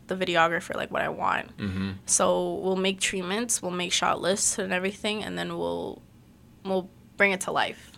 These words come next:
Speaker 1: like, with the camera. Um, so majority of the time, um, we build on my idea, and then we just collab.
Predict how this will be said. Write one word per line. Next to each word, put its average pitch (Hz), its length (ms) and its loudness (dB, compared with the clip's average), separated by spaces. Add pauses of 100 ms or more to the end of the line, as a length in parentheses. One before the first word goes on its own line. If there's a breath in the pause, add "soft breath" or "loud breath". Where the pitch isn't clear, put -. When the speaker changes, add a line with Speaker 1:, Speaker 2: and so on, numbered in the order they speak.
Speaker 1:
like, - 180 -6
with - 80 -12
the - 60 -10
camera. - 460 -6 (560 soft breath)
Um, 175 440 2
so 180 460 6 (720)
majority 254 440 10
of 285 100 6
the 226 100 6
time, 208 580 8 (160)
um, 110 440 4 (680)
we 214 160 -2
build 190 280 8
on 190 120 4
my 175 120 6
idea, 180 340 4 (140)
and 220 160 0
then 185 200 2
we 190 120 -2
just - 240 -2
collab. - 500 2